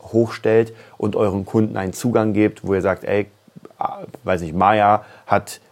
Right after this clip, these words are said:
den Zugang, sie kann sich einloggen und kann alle meine Videos angucken. Es geht auch relativ schnell, muss ich euch sagen. Und ihr braucht auch keine mega krasse Qualität.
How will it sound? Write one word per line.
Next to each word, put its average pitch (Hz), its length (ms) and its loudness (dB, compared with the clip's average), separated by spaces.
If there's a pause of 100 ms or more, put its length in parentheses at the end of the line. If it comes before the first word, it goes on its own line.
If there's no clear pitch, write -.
(160)
den 123 180 4
Zugang, 117 420 0
sie 98 100 -4
kann 104 200 -6
sich 98 160 -8
einloggen 101 460 2
und 98 140 -10
kann 98 200 -6
alle 98 160 0
meine 98 300 -2
Videos 95 260 -2
angucken. 98 320 -10 (240)
Es 117 140 -4
geht 165 160 6
auch 113 160 2
relativ 135 400 -4
schnell, 127 220 -4
muss 113 180 -4
ich 95 80 -6
euch 82 100 -8
sagen. 85 200 -6
Und 90 100 -4
ihr 101 80 0
braucht 120 280 2
auch 113 100 -6
keine 110 340 -2
mega 107 560 0
krasse 104 360 -8
Qualität. 101 520 -2